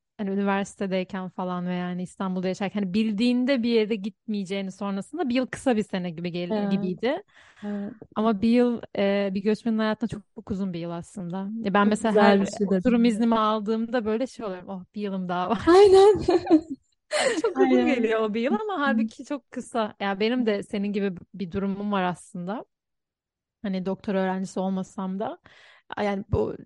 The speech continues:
Speaker 1: o precarious, e, durum değişmiyor. Dünyanın neresine gidersen git. Ben Hollanda'nın akademide daha farklı,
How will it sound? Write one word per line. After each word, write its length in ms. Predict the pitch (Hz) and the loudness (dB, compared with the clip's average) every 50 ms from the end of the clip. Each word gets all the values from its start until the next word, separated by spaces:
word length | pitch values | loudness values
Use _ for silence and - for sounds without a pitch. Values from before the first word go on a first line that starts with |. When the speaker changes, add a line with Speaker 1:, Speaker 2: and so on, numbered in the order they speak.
| - | -10
Speaker 1:
o 140 | - - 202 | -8 -8 -8
precarious, 1000 | - - 214 214 214 208 - - 233 233 240 240 233 226 208 - - - - - | -6 -4 -2 -2 -2 -2 0 0 2 2 2 2 0 -2 -4 -6 -10 -20 -20 -16
e, 400 | - - - - - - - - - - 202 165 - | -14 -14 -12 -12 -12 -14 -14 -16 -18 -20 -20 -12 -8
durum 320 | 226 220 208 247 254 262 208 | -6 -4 -2 -2 -2 0 2
değişmiyor. 480 | 220 220 233 - - - 202 185 180 | 2 2 2 0 -2 -4 -4 -2 -2
Dünyanın 320 | 185 196 196 196 196 196 202 | -2 0 0 0 0 0 0
neresine 320 | 208 208 196 - - 214 | 0 -2 -2 -4 -6 -6
gidersen 460 | 196 185 202 202 208 202 - 190 190 185 | -4 -2 -2 -2 -2 -4 -6 -6 -8 -6
git. 100 | 175 196 | -6 -4
Ben 100 | 208 208 | -4 -2
Hollanda'nın 520 | 214 214 208 214 220 233 233 226 226 214 | 0 0 0 0 0 0 0 -2 -2 -4
akademide 1040 | - 208 - 240 196 196 202 208 208 214 214 196 - - - - _ 220 226 196 196 | -6 -8 -8 -8 -8 -6 -6 -6 -6 -8 -8 -10 -12 -18 -20 -12 _ -6 -4 -2 0
daha 200 | 208 208 220 214 | 0 0 0 0
farklı, 760 | - - 202 196 185 - - - 190 196 196 196 196 202 - | 0 -2 -2 -2 -2 -4 -8 -8 -6 -4 -4 -4 -6 -6 -8